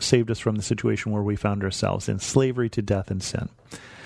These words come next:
And then when we believed, it says we were given the Holy Spirit as a seal, as a promise, a promise of things to come, a deposit. I like that phrase, that there is more coming,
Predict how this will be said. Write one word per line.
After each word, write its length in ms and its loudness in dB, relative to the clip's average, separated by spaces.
And 180 6
then 160 2
when 180 4
we 160 4
believed, 600 4
it 80 -2
says 240 2
we 140 2
were 80 2
given 420 2
the 80 0
Holy 280 4
Spirit 460 2
as 200 2
a 60 6
seal, 540 2
as 100 -2
a 60 0
promise, 880 0
a 60 4
promise 500 2
of 160 0
things 440 0
to 180 0
come, 400 0
a 40 -6
deposit. 840 0
I 80 2
like 240 2
that 240 -2
phrase, 580 0
that 160 6
there 160 6
is 140 0
more 340 2
coming, 760 -2